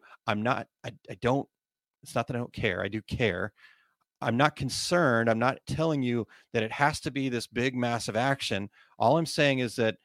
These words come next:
between now and next Saturday, take five actions,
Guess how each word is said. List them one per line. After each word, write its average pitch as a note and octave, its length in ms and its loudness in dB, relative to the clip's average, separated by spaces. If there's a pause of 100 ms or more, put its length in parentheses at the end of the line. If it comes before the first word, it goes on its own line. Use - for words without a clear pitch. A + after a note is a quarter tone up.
(240)
between A2+ 380 -4
now A#2 360 4
and C3 160 -2
next B2+ 260 -4
Saturday, G#2 520 2 (600)
take A#2+ 240 0
five A2+ 340 0
actions, - 480 -2